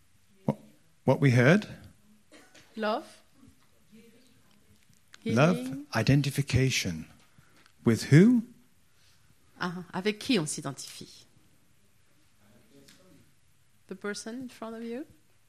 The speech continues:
Speaker 1: The person in front of you
Speaker 2: Hmm.
Speaker 1: that's full of joy. The person in
Speaker 2: Ça.
Speaker 1: front of you that's full of joy.
Speaker 2: La personne en face de vous, elle est pleine de joie ?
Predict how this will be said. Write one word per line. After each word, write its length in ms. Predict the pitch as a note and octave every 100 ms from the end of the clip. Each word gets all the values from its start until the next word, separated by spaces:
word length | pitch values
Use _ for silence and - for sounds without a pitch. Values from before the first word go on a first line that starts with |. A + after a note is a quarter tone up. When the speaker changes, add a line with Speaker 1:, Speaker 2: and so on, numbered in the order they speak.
| _ _
Speaker 1:
The 100 | -
person 600 | - C3 D3+ - E3+ F#3 F#3 B2+
in 100 | A#2
front 300 | C#3+ E3+ E3+
of 180 | D3
you 280 | E3 F#3 A3 -
Speaker 2:
Hmm. 160 | - G3
Speaker 1:
that's 180 | F#3+ -
full 220 | - D#3+
of 120 | D#3+
joy. 500 | A#2 E3+ G3+ A3+ A#3 G#3 - - _ _ - _ _ _ _ - _ _ _ _ _ _ _ _ _ _ _ _ - - - - -
The 60 |
person 320 | - D#3+ E3 E3+
in 40 |
Speaker 2:
Ça. 40 |
Speaker 1:
front 180 | F3+ E3+
of 80 | D#3
you 80 | E3+
that's 160 | F3 -
full 200 | - D#3
of 80 | B2+
joy. 240 | D#3+ G#3
Speaker 2:
La 100 | A3+
personne 340 | A#3 A#3 D4+ C4
en 80 |
face 180 | B3 B3
de 100 | A3
vous, 220 | A3 B3+
elle 120 | B3 G#3+
est 40 | G#3+
pleine 260 | A#3+ A#3+
de 120 | A3+ A3+
joie ? 360 | A3 B3 D#4+